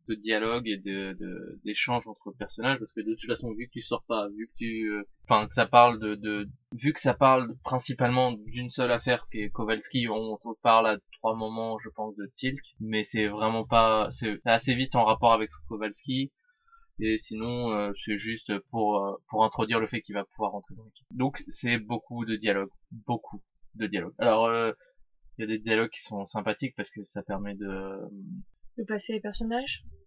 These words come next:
Speaker 1: Non, c'est pas ça que je voulais dire. C'est beaucoup de, du coup, c'est beaucoup de dialogues, beaucoup de, d'échanges entre personnages.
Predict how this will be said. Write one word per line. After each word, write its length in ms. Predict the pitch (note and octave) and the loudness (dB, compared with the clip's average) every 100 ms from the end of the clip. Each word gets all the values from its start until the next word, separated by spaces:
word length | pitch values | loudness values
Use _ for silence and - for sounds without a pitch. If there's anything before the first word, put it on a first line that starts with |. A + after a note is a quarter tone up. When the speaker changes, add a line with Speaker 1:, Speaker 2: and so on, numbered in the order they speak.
| - _ - | -20 _ -6
Speaker 1:
Non, 80 | A2+ | -4
c'est 100 | A2 | -4
pas 60 | A2+ | -4
ça 120 | A#2+ | -4
que 40 | |
je 40 | G#2+ | -4
voulais 100 | G#2 | -6
dire. 100 | G2 _ - - _ | -10 _ -20 -20 _
C'est 160 | - A2+ | -8 -2
beaucoup 300 | A#2+ - C3+ | -2 2 2
de, 380 | A#2 G2+ F#2+ F#2 | 2 0 -2 -6
du 120 | G#2+ | -6
coup, 120 | A#2+ B2+ | -4 -4
c'est 240 | A#2 G2+ | -6 -8
beaucoup 300 | A#2 B2+ C3 | -10 -4 -4
de 80 | A2 | -2
dialogues, 480 | A2+ G#2 A2+ A#2+ G#2 - - - - - _ - _ - C3+ | 0 2 2 0 -6 -12 -14 -16 -20 -20 _ -20 _ -14 -6
beaucoup 300 | A#2+ A2 C3 | -4 -2 -2
de, 400 | A2+ G2+ G2+ G2 F#2+ - - - - - - - - - - _ - | 0 0 -2 -4 -6 -10 -16 -16 -16 -16 -20 -20 -20 -20 -20 _ -6
d'échanges 400 | A#2 - B2 A#2+ | -4 0 0 0
entre 180 | A2+ G#2+ | -4 -4
personnages. 440 | G#2 - A#2 C3 | -4 -2 -4 -4